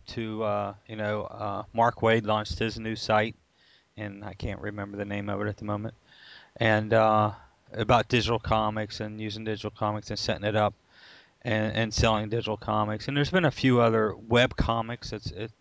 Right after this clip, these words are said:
that's out there. It's, what they're doing, the format that Warren discusses that they're using that he doesn't, is that basically they're setting up their story in half-page increments so that when you publish it,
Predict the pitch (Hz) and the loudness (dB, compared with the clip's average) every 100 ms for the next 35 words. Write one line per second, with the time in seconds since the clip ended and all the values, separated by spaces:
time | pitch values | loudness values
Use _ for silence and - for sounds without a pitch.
0 | _ - 107 107 - 110 110 113 107 107 | _ -8 -8 -6 -2 0 0 -2 -4 -6
1 | - _ - - - - 127 165 185 156 | -12 _ -20 -20 -20 -4 0 4 4 4
2 | 147 143 131 117 113 - - 113 - 156 | 4 4 2 0 -8 -14 -6 -4 2 2
3 | 165 147 - 131 127 120 _ _ _ _ | 4 2 2 4 4 2 _ _ _ _
4 | _ _ _ - 127 135 127 120 120 - | _ _ _ -8 -2 0 0 -2 -4 2
5 | 120 117 123 117 113 107 - 131 147 139 | 2 2 0 -2 -2 -2 2 4 4 4
6 | 139 127 131 120 101 120 127 123 131 107 | 2 0 -4 -4 -4 -4 2 4 4 4
7 | 107 104 _ _ _ _ _ - 120 117 | -2 -10 _ _ _ _ _ -2 0 2
8 | 123 120 - 135 147 - - 127 127 107 | 4 4 4 4 4 2 0 2 2 0
9 | 107 127 135 - - 131 123 123 - 117 | 2 4 4 4 4 2 -2 -6 -4 -6
10 | 113 - 120 123 120 117 _ _ _ _ | -6 -6 -2 0 -2 -6 _ _ _ _
11 | _ _ - 113 113 110 - 120 120 - | _ _ -6 -6 -6 -12 -6 0 0 -2
12 | - 117 110 117 107 107 98 90 - - | -4 -4 -4 -6 -6 -8 -10 -12 -16 -18
13 | _ _ _ _ - - 113 113 110 98 | _ _ _ _ -10 -2 2 2 2 -2
14 | 113 117 - - 175 190 156 - 110 104 | -8 -8 -10 0 4 4 2 -2 -6 -8